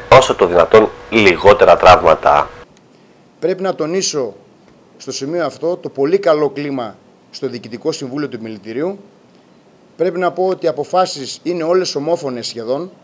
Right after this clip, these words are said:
Speaker 2: ομόφωνες από όλο το Διοικητικό Συμβούλιο. Και αυτό δείχνει ότι μοναδικός σκοπός όλων των μελών της διοίκησης, πέραν των συνδυασμών που είχαμε στις εκλογές, που είναι μια δημοκρατική διαδικασία, είναι η ενίσχυση και η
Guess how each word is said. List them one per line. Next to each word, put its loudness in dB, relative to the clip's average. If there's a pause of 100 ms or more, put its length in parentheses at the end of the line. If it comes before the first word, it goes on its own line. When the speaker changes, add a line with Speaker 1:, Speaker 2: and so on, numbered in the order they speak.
(140)
Speaker 2:
ομόφωνες -8
από -6
όλο 0
το -16
Διοικητικό -8
Συμβούλιο. -10 (1300)
Και -6
αυτό 2
δείχνει -2
ότι -4 (280)
μοναδικός -4
σκοπός -6
όλων -2
των -6
μελών -4
της -16
διοίκησης, -10 (600)
πέραν 2
των -4
συνδυασμών -6
που -8
είχαμε -8
στις -12
εκλογές, -8
που -12
είναι -8
μια -6
δημοκρατική -12
διαδικασία, -8 (500)
είναι -2
η -4
ενίσχυση -6
και -10
η -8